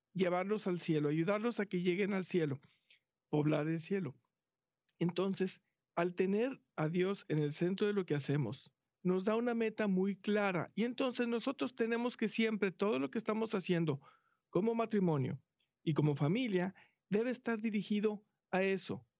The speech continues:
a nuestro fin último. ¿Estamos hechos para el cielo? Entonces, todas las cosas que hagamos en el camino, ya sea decidir las actividades,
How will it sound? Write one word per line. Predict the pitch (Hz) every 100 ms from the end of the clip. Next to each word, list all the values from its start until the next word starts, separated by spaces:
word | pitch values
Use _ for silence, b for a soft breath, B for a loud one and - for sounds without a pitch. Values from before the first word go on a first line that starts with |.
| _
a | 156
nuestro | 175 185 196
fin | 202 214
último. | 208 202 156 - -
¿Estamos | - 175 220 233
hechos | 226 226
para | 208 175
el | 170
cielo? | 185 220 294 _ _ _ _ _ _
Entonces, | 185 190 240 233 180 185 - _ _ _ -
todas | 285 320
las | 311 262
cosas | - 247 262
que | -
hagamos | 226 233 240 233
en | 226
el | 233 220
camino, | 226 214 220 214 190 -
ya | 202 214
sea | - 196 202
decidir | 190 - 170 190 202
las | 202
actividades, | 202 - 208 175 151 156 120 -